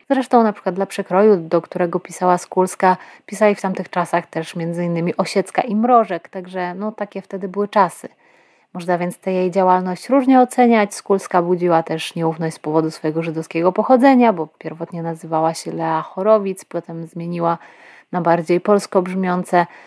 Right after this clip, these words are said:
imię i nazwisko. Dla mnie to samo w sobie nie ma żadnego znaczenia, bo człowieka można oceniać po jego czynach, a nie po tym, jakie ma pochodzenie, no bo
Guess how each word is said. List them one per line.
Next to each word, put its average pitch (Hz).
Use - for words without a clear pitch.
imię 180
i -
nazwisko. 170
Dla 269
mnie 247
to 196
samo 175
w -
sobie 175
nie 175
ma 175
żadnego 175
znaczenia, 170
bo 156
człowieka 170
można 170
oceniać 170
po 214
jego 180
czynach, 180
a 170
nie 165
po 165
tym, 160
jakie 160
ma 156
pochodzenie, 185
no 165
bo 165